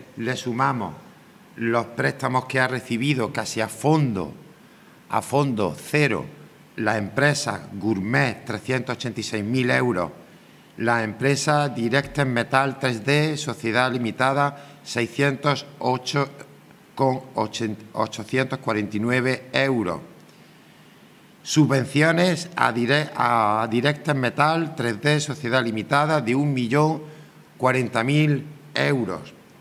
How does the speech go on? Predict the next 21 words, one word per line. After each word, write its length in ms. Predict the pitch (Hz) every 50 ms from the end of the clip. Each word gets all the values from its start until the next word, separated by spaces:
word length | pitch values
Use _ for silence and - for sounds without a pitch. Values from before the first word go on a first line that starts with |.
| - - - - - - - - - - - - - - - - -
Si 180 | - - - 135
a 120 | 135 139
esto 440 | 147 170 165 - - 196 190 180 151
le 140 | 147 147 143
sumamos 500 | 147 135 131 135 156 170 156 139 113 -
que 200 | - - 139 135
durante 460 | 120 131 131 127 127 127 113 - 127
el 120 | 123 117 101
periodo 640 | - 117 117 131 156 180 190 180 143 113 82 - - - - - - - - - - -
de, 960 | - 120 104 92 123 123 123 123 120 120 120 120 120 117 117 117 110 110 107 101 - - - - - - - - - - - -
de 200 | 104 120 131 127
mandato 580 | 123 123 120 113 110 151 175 175 165 143 117
de 240 | 98 113 123 135 147
este 240 | 151 151 - 165 156
gobierno 640 | 139 147 127 131 147 160 165 156 143 123 107 87 78 80 - -
de 200 | - 107 120 117
derechas 500 | 110 120 127 151 160 147 - - 98 90 82 87 110
entre 300 | 120 107 95 - 107 101
Partido 460 | - 110 104 - 131 147 147 143 131
Popular 760 | 135 131 107 117 123 127 147 156 139 - - - - - - - - - - - - - - - - - - - - - - - - - - - -
y, 600 | 135 123 120 123 123 123 120 117 117 113 113